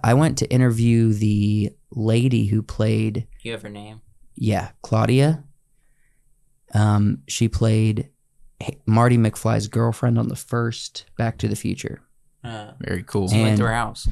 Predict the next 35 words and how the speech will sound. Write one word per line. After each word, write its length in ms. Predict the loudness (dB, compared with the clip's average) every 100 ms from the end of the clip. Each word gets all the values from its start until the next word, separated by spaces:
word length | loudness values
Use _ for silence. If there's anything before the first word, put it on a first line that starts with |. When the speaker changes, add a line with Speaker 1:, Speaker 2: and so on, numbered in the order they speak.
| 2 2
Speaker 1:
I 60 |
went 180 | 2 4
to 100 | 4
her 100 | 4
house. 540 | 4 4 4 2 0 -2 -8 -6 0
I 40 |
went 220 | 2 2
to 140 | 2 4
her 200 | 4 2
shop. 500 | 0 2 2 0 -6 -10 -8 -6 0
And 220 | 4 2 0
guess 260 | 0 2 2
what 120 | 0
I 160 | 2 2
got 260 | 0 -4
a 40 | -6
chance 320 | -4 -2 2
to 80 | 2
put 180 | 2 0
on? 260 | -2 -6 -8
She's, 440 | -2 0 0 -4
she 220 | -2 0
has 100 | 2
a 60 | 2
shop 400 | 2 2 0 -2
for 320 | -6 -4 -2
luxury 560 | -2 0 0 0 2 2
men's 380 | 4 4 2 -2
clothing. 580 | -4 -4 -2 -6 -2 2
Speaker 3:
Ooh. 720 | 6 6 6 6 4 2 -4 -18 -14
Speaker 1:
She 260 | 0 2 4
gets, 640 | 6 6 4 -2 -4 -6 -12 -20 -20 _ 2
um, 320 | 4 6 4
she 160 | 2
doesn't, 400 | 2 4 2 -2